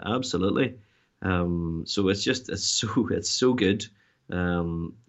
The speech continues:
just some, just, it's, it's, it's, and it looks gorgeous. Uh, and it, it's, yeah, great book, great book. Read, read those, read those <laughs> issues, Alan. <laughs>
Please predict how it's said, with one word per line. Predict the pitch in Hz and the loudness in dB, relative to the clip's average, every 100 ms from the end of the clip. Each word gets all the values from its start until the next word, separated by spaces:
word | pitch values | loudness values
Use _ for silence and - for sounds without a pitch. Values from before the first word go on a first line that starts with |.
| _ _ - | _ _ -4
just | 110 - | -2 0
some, | 87 73 | 0 -2
just, | 98 104 - | -2 -4 -4
it's, | 65 - | -8 -6
it's, | 78 - - | -8 -8 -6
it's, | 90 - - - | -4 -4 -10 -6
and | 87 87 | -2 0
it | 76 | 2
looks | 98 117 - | 4 2 2
gorgeous. | 117 113 101 104 - _ - | 2 4 2 -2 -12 _ -12
Uh, | 85 | -8
and | 80 80 80 80 85 | -6 -6 -6 -6 -8
it, | - - | -10 -12
it's, | 85 - - - - - | -10 -8 -10 -10 -14 -4
yeah, | 92 - - _ _ _ _ _ - | -4 -4 -14 _ _ _ _ _ 0
great | 98 | 2
book, | 98 87 - _ - - | 2 -4 -8 _ -20 -8
great | 82 | -6
book. | 85 82 98 | -6 -4 2
Read, | 110 107 | 2 4
read | 113 123 | 2 4
those, | 95 - | 2 0
read | 104 110 | -2 0
those | 95 | 0
<laughs> | |
issues, | 90 - 123 110 | -2 -2 0 0
Alan. | 113 143 - _ | -2 -4 -10 _
<laughs> | - | -12